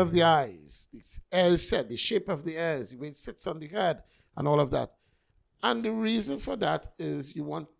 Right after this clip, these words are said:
to get, s-, whoever created it, want to get some consistency in the way this is done. If not, if everybody has the right to make changes, to add different things,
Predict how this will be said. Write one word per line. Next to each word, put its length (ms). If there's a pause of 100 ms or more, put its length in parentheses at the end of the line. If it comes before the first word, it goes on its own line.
(120)
to 80
get, 260 (280)
s-, 240
whoever 280
created 460
it, 280 (640)
want 480 (200)
to 80
get 280 (180)
some 220
consistency 760
in 60
the 80
way 180
this 200
is 120
done. 200 (400)
If 240
not, 300
if 180
everybody 640 (240)
has 260
the 100
right 460 (340)
to 400 (540)
make 320
changes, 720 (140)
to 80 (120)
add 380
different 360
things, 440